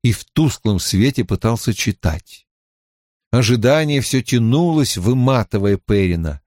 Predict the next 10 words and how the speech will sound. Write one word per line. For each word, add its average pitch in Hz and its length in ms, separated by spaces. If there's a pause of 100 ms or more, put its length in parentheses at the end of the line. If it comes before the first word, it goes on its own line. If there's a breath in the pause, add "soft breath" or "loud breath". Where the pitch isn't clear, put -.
(1160)
«Ни 104 240
тени 120 800 (500)
в - 60
своих 104 360
снах 90 420
я 78 280 (420)
боюсь. 71 560 (520)
Волков 107 640
я 101 100
боюсь. 73 560